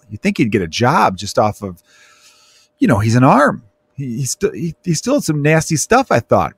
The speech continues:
Anyhow, though, let's stick to the matter at hand. So that's two off seasons doing nothing. And then twenty twenty-one off season starts to roll into effect. Of course, that starts late in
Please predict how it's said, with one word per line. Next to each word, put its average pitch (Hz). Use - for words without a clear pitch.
Anyhow, 160
though, 98
let's 147
stick -
to 139
the 123
matter 113
at 98
hand. 92
So -
that's 175
two 202
off 135
seasons 104
doing 107
nothing. 95
And 131
then 220
twenty 185
twenty-one 143
off 117
season 107
starts 101
to 104
roll 101
into 92
effect. 87
Of 92
course, 113
that 101
starts -
late 98
in 87